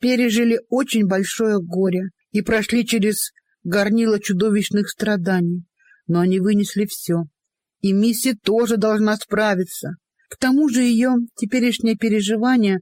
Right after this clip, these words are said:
даже сравнивать нельзя с тем, что уготовила судьба ее родителям. Разлука с Вилли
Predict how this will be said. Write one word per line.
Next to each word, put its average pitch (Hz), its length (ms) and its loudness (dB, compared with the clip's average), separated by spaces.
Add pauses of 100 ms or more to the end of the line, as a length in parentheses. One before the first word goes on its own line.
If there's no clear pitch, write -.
даже 233 340 0
сравнивать 240 800 0
нельзя 190 320 2
с - 180 -14
тем, 262 340 0
что - 220 -4
уготовила 196 560 0
судьба 180 440 -2
ее 196 280 2
родителям. 175 720 -2 (380)
Разлука 277 600 0
с - 120 -6
Вилли 262 600 2